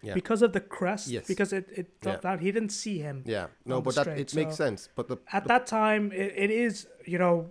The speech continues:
Speaker 2: when you realize that it's already too late, he
Speaker 1: Yeah.
Speaker 2: did the safest option, which
Speaker 1: Yeah,
Speaker 2: was
Speaker 1: no,
Speaker 2: just
Speaker 1: abs-,
Speaker 2: to stay
Speaker 1: I,
Speaker 2: left
Speaker 1: no,
Speaker 2: as
Speaker 1: I
Speaker 2: opposed to
Speaker 1: agree.
Speaker 2: try
Speaker 1: I
Speaker 2: to
Speaker 1: agree.
Speaker 2: cross
Speaker 1: I
Speaker 2: the
Speaker 1: agree.
Speaker 2: track.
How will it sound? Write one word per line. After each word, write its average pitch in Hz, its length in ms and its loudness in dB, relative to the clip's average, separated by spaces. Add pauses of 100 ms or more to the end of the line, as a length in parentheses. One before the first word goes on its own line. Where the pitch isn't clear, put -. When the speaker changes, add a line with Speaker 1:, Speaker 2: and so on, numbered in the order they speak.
(120)
Speaker 2:
when 190 160 4
you 185 100 2
realize 185 640 4
that 170 320 0
it's - 160 -12
already 170 240 -2
too 165 220 -4
late, 170 260 -2
he 185 120 -2
Speaker 1:
Yeah. 220 120 4
Speaker 2:
did 247 80 2
the 202 80 -4
safest 202 400 -4
option, 202 400 -10
which 170 140 2
Speaker 1:
Yeah, 175 80 2
Speaker 2:
was 175 120 2
Speaker 1:
no, 190 160 6
Speaker 2:
just 175 120 2
Speaker 1:
abs-, 170 80 -4
Speaker 2:
to - 60 -12
stay - 160 -2
Speaker 1:
I, 175 100 8
Speaker 2:
left 185 160 0
Speaker 1:
no, 180 80 4
Speaker 2:
as 180 60 6
Speaker 1:
I 180 100 6
Speaker 2:
opposed 175 160 4
to 185 60 2
Speaker 1:
agree. 127 100 4
Speaker 2:
try 175 180 -4
Speaker 1:
I 139 100 4
Speaker 2:
to 151 60 4
Speaker 1:
agree. 143 280 2
Speaker 2:
cross 165 260 2
Speaker 1:
I 135 40 4
Speaker 2:
the 139 60 4
Speaker 1:
agree. 131 140 0
Speaker 2:
track. 185 340 -2